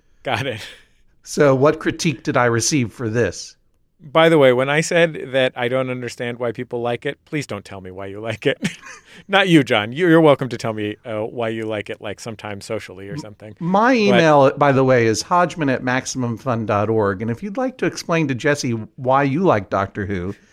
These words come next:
Speaker 2: I'd be happy to forward those along.
Speaker 1: <laughs> Oh, no.
Speaker 2: Do not expect a response from me or Jesse, but do know that you have my word. Those letters will be delivered.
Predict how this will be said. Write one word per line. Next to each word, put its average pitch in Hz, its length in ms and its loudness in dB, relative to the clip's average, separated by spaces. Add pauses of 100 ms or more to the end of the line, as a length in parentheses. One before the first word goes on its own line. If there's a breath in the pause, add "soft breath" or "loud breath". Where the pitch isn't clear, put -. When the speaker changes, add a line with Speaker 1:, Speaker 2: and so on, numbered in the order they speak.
(300 soft breath)
Speaker 2:
I'd 165 120 0
be 143 100 4
happy 151 340 0
to 120 80 -2
forward 120 400 -2
those 117 220 2
along. 101 500 -2 (100)
Speaker 1:
<laughs> 185 120 -6
Oh, 165 260 0
no. 147 520 -4 (1120 loud breath)
Speaker 2:
Do 180 120 2
not 214 220 6
expect 170 360 2
a 156 60 6
response 139 520 2
from 120 220 -2
me 135 220 2
or 123 220 4
Jesse, 117 420 0
but 113 360 -2 (420 soft breath)
do 196 180 2
know 175 220 4
that 135 80 4
you 131 120 4
have 127 200 4
my 127 160 4
word. 113 360 4
Those 117 220 4
letters 120 340 4
will 113 280 4
be 131 200 2
delivered. 110 600 -2